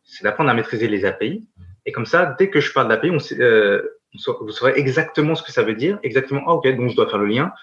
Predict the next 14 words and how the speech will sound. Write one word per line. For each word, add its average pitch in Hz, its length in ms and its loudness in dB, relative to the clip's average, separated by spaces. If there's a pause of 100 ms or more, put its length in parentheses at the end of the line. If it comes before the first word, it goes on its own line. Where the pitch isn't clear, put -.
ça - 180 -6
fonctionne 113 320 -2
de 101 80 2
telle 98 180 0
manière, 98 400 0 (580)
c'est - 180 -4
clair. - 200 2 (760)
Euh, 90 460 2 (580)
le 110 160 0
but, 156 220 -4
c'est 127 160 2
vraiment 113 200 2
de 117 80 2
maîtriser 135 800 2